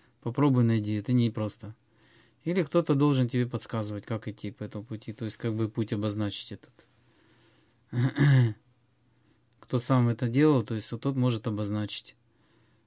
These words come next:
Кто не делает этого, тот не сможет обозначить этого.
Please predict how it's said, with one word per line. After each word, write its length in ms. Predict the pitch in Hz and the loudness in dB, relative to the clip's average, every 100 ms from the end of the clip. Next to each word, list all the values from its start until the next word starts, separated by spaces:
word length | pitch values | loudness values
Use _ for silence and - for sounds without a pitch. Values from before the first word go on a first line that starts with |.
| _ _ _ | _ _ _
Кто 120 | - | 2
не 140 | 135 139 | 4 6
делает 400 | 160 170 127 120 | 8 8 6 2
этого, 280 | 110 107 107 | -4 -4 -6
тот 220 | 120 123 | -6 -6
не 60 | 127 | -4
сможет 340 | - 127 120 | -2 -2 -2
обозначить 600 | 117 110 107 107 - - | -4 -4 -4 -6 -8 -14
этого. 380 | 107 104 113 | -14 -12 -14